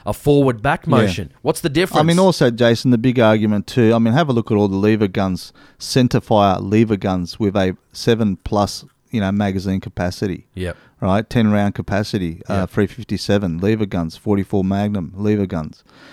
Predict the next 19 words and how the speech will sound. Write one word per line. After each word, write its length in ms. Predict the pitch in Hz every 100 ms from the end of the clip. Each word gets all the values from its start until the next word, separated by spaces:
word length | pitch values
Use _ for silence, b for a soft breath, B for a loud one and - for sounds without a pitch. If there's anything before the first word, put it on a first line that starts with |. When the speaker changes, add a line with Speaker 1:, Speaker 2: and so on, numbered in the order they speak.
| B B
Speaker 2:
I 140 | 131 127
mean, 340 | 131 127 - _ _ _
the 120 | 151
police 400 | 135 147 180 -
weren't 180 | 139 120
having 240 | 123 110
kittens 380 | - 127 117 107
over 200 | 101 98
them, 300 | 107 175 113
but 120 | 92
all 200 | 98 139
of 80 | 135
a 80 | 127
sudden, 460 | - 160 143 175 - _ _ _ _ -
Speaker 1:
Yeah. 160 | 87 85
Speaker 2:
Rob 200 | 110 123
Neuer 400 | 127 139 131 143
puts 300 | - 123 -
a 180 | 120